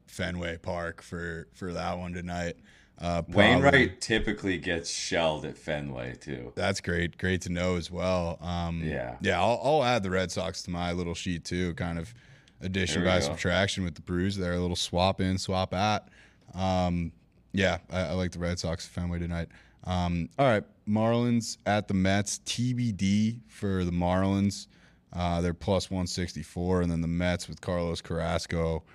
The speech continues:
Speaker 1: are, uh, minus one ninety-six.
Speaker 2: Yeah, I'm not, uh,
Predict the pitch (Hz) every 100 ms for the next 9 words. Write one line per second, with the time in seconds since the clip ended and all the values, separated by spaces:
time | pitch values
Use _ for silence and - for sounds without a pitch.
0 | - _ - 85 85 85 55 78 82 82
1 | 85 85 82 82 87 92 92 92 92 82
2 | - 92 87 - - - _ _ _ _
3 | _ - 76 71 69 76 80 76 71 69
4 | - 69 65 60